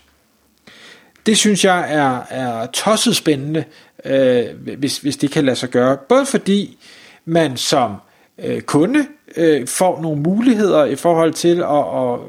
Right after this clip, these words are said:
at købe, når man sidder og ser videoer. YouTube er jo verdens næststørste søgemaskine, der bliver set, jeg kan ikke huske, hvor mange, øh, millioner timer video hver eneste dag på YouTube. Øh, så der er jo rigtig meget, øh, attention der. Øh,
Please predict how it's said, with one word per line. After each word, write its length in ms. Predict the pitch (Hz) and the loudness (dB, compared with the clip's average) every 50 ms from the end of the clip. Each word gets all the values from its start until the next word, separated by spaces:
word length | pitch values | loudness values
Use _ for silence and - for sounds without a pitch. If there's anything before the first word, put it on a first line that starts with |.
| - - | -14 -14
at 120 | - 131 - | -14 -12 -8
købe, 380 | - - 185 196 208 - 269 | 0 2 2 2 4 2 0
når 100 | 220 175 | 0 0
man 120 | 143 143 131 | -2 -4 -2
sidder 140 | 131 175 175 | 0 0 0
og 60 | 156 | 0
ser 120 | - 160 | 0 -2
videoer. 380 | 151 151 175 170 - 170 156 147 | -4 -4 -6 -2 0 0 2 2
YouTube 340 | 147 170 202 - - 196 143 | 2 0 -2 -2 -2 0 2
er 100 | 139 175 | 4 4
jo 100 | 220 208 156 - - - _ | 4 2 0 -6 -12 -20 _
verdens 320 | - 156 151 160 156 - 160 | 0 0 0 0 -2 0 0
næststørste 440 | 160 160 - - 160 143 - 151 | 0 0 2 0 -2 -2 -2 -6
søgemaskine, 520 | 143 - 165 175 190 190 - - 165 156 143 | -2 0 0 2 2 -2 -2 -2 -2 -2 0
der 80 | 151 | -2
bliver 180 | 139 156 151 143 | 0 0 0 0
set, 180 | 135 165 170 160 | 0 0 -2 -4
jeg 80 | 143 | -4
kan 80 | - 160 | -6 -6
ikke 80 | 160 | -4
huske, 180 | 160 180 165 - | -2 -4 -2 0
hvor 160 | 170 160 139 | 0 0 0
mange, 220 | 139 147 160 175 170 - - - - - - - - - - - - - _ _ | 0 -2 -2 -4 -6 -8 -12 -20 -20 -20 -20 -20 -20 -20 -20 -20 -20 -20 _ _
øh, 240 | - - - 135 135 | -6 -2 -2 -2 0
millioner 600 | 151 147 151 147 143 147 165 185 175 - 190 190 | 0 0 0 0 4 4 2 2 2 0 0 0
timer 760 | 175 - - - - - 180 165 156 151 156 143 123 - - 170 | 0 2 0 -2 0 0 0 2 2 4 2 2 0 -2 -6 -14
video 340 | 156 160 190 185 185 - 190 | -10 -10 -10 -10 -4 -2 0
hver 120 | 156 151 151 | 0 2 0
eneste 320 | 143 165 180 175 - 170 | 0 0 -2 -4 -6 -2
dag 240 | 156 165 165 151 139 | 0 0 0 0 0
på 100 | - 170 170 151 | 0 -2 0 0
YouTube. 460 | 165 170 170 - 185 175 156 147 - - _ _ _ _ _ _ _ _ _ _ _ _ _ _ _ _ _ _ _ _ _ - - | 0 -2 0 2 2 2 2 2 0 -12 _ _ _ _ _ _ _ _ _ _ _ _ _ _ _ _ _ _ _ _ _ -4 0
Øh, 220 | 170 156 147 143 | 2 2 4 2
så 120 | - - | 0 0
der 100 | 139 160 | 2 2
er 40 | 151 | 2
jo 80 | 143 131 | 2 2
rigtig 260 | 156 170 170 - 202 | 0 -2 0 0 2
meget, 280 | 156 151 156 165 175 180 | 2 4 4 4 2 2
øh, 320 | - 156 151 139 131 131 - 143 | 0 -2 -2 0 0 -2 -4 -6
attention 480 | 143 - - 180 196 185 - 214 190 | -4 0 0 0 0 0 -2 -2 0
der. 260 | 156 190 185 180 151 143 - - - - - - - - _ - | 0 2 2 2 0 -4 -8 -18 -20 -20 -20 -20 -20 -20 _ -6
Øh, 380 | - 156 147 143 139 143 139 | -2 0 2 4 4 4 2